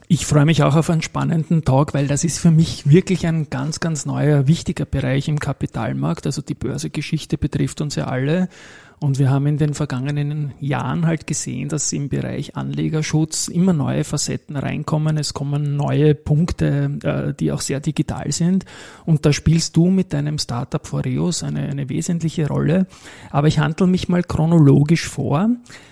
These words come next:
Ähm, du hast begonnen beim österreichischen Bundesheer als Berufssoldat, hast dort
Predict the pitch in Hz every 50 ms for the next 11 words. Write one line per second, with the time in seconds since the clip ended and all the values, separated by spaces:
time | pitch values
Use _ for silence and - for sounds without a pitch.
0 | - _ _ _ - 151 147 147 147 151 151 151 151 156 151 - - 190 190 220
1 | 208 - - 208 - 139 135 135 151 170 190 196 202 196 185 - 165 165 165 160
2 | 165 - - 151 160 - - 180 175 170 156 180 - 185 175 - 151 147 160 165
3 | 156 - - 160 156 151 156 151 - - 147 143 156 165 160 - - 156 139 131
4 | - 127 127 139 165 - - 165 151 - - 165 156 156 - - -